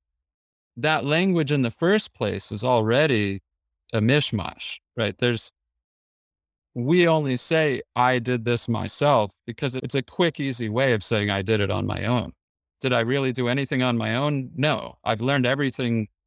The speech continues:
that I ever have from other people, and the things I think I invented, maybe I actually saw somewhere else, or maybe I did invent it, but it's nearly the conglomeration of s-, other things that I've learned. So there's, you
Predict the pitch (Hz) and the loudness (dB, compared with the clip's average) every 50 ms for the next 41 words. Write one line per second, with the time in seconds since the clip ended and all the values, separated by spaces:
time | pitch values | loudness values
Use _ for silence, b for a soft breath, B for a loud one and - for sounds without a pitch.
0 | _ - - 120 117 113 120 127 120 110 101 98 135 143 143 123 - - 120 110 | _ -8 -4 -2 0 0 0 0 0 -2 -4 -2 -2 0 0 0 -2 -2 -2 -2
1 | 107 104 104 95 - - 117 104 - 131 123 120 113 107 - - 139 135 127 120 | 0 -2 -2 -4 -2 -2 -2 -2 0 0 0 2 0 0 0 0 0 0 2 0
2 | 117 110 104 - 160 175 180 - 143 120 113 113 107 101 107 107 110 - 113 107 | 0 -2 -2 -2 -2 -2 0 0 0 0 0 -2 -2 -2 -2 -2 -2 -2 -2 -4
3 | 107 107 _ _ _ _ _ _ _ _ _ - 110 117 127 147 156 147 135 120 | -4 -4 _ _ _ _ _ _ _ _ _ -2 0 2 2 4 2 2 2 0
4 | 110 107 107 107 104 - - 117 123 117 - - 117 110 107 104 98 98 - _ | 0 0 0 -2 -4 -4 -2 -4 -2 -2 -4 -4 -4 -2 -2 -2 -4 -6 -8 _
5 | _ _ _ _ _ _ _ _ _ _ _ _ _ _ _ _ _ _ _ _ | _ _ _ _ _ _ _ _ _ _ _ _ _ _ _ _ _ _ _ _
6 | - - - 110 - - - - 127 123 117 113 110 107 - 120 110 110 107 104 | -14 -10 -10 -8 -8 -8 -4 0 2 4 4 4 4 2 0 0 0 2 0 0
7 | 101 104 110 113 113 - - - 120 123 131 135 135 131 131 127 127 123 113 110 | 0 0 0 0 -2 -4 -2 0 2 2 2 2 2 0 0 2 2 2 2 2
8 | 107 110 127 135 143 131 127 120 123 131 151 160 143 - 113 104 98 - _ _ | 0 0 0 0 0 0 0 2 0 0 0 -2 -2 -4 -4 -6 -6 -8 _ _
9 | _ _ _ _ _ _ - 117 117 - - - 123 120 123 131 131 123 117 113 | _ _ _ _ _ _ -2 -2 0 -2 -2 0 2 2 4 4 4 4 4 2
10 | 107 107 107 107 _ - - 120 107 117 117 120 120 120 104 107 117 135 139 - | 2 0 -2 -4 _ -6 -4 -2 0 2 2 2 2 2 0 0 0 0 -2 -2
11 | - 120 104 101 98 98 - _ _ _ _ _ _ _ _ _ _ _ - 127 | -4 -6 -6 -6 -8 -8 -10 _ _ _ _ _ _ _ _ _ _ _ -20 -20
12 | - _ _ _ - - - - 123 120 120 107 98 - 156 156 139 110 98 - | -20 _ _ _ -12 -10 -4 -2 0 0 0 0 -2 0 0 0 0 -2 -4 -6
13 | - - - - - - - 76 - - - - - 127 117 113 _ _ _ _ | -10 -8 -8 -6 -6 -6 -8 -10 -10 -10 -6 -2 0 0 0 -2 _ _ _ _
14 | _ _ _ _ _ _ _ _ _ - 131 139 160 160 151 131 120 - | _ _ _ _ _ _ _ _ _ -8 -2 0 0 0 0 -2 -6 -10